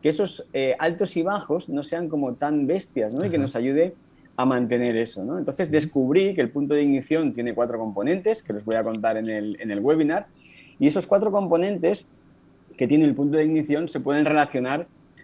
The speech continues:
Speaker 1: con cuatro factores o cuatro aspectos que hemos visto, ¿no? Durante todos estos años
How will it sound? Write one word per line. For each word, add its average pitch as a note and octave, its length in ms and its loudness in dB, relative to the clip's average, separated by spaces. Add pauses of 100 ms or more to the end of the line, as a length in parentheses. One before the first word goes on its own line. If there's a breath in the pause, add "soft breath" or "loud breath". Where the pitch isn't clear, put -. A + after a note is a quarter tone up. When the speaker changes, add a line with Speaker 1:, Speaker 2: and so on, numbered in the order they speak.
(160)
Speaker 1:
con B2+ 200 2
cuatro D#3+ 300 4
factores D3+ 440 2
o A#2 80 -2
cuatro C#3 240 -2
aspectos E3 800 0
que G#2+ 680 -2
hemos C#3+ 300 2
visto, E3+ 440 2
¿no? D3 160 -2
Durante B2+ 280 -2
todos C3+ 260 0
estos C#3 300 -8
años D3+ 380 -2